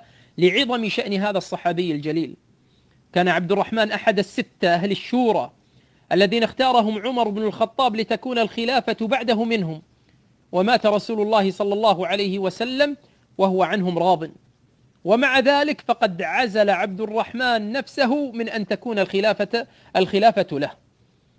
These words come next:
وكان يتحرى لاختيار الأفضل من بقية الستة، لم يرد الخلافة، عزل نفسه من ذلك، وكان كل همه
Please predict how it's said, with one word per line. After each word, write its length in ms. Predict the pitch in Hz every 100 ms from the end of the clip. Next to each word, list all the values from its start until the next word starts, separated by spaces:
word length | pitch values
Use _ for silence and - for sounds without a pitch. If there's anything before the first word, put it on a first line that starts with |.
| _ -
وكان 340 | 165 220 220
يتحرى 800 | 202 196 - - 240 254 190 180
لاختيار 560 | 185 - - 220 240 226
الأفضل 640 | 220 247 208 202 254 240 -
من 220 | 208 208
بقية 360 | 185 233 202 170
الستة، 440 | 170 - - - -
لم 220 | 240 254
يرد 240 | 262 226 180
الخلافة، 540 | - 151 143 - 143 _ _ _ _ -
عزل 520 | 196 262 208 220 226
نفسه 480 | 285 - 277 254 277
من 200 | 247 220
ذلك، 440 | 202 180 185 - _ _ _ _ _ _ _ -
وكان 520 | 196 - 262 247 233 - _ _ _
كل 380 | 320 294 262 233
همه 840 | 208 185 311 311 294 262 311 311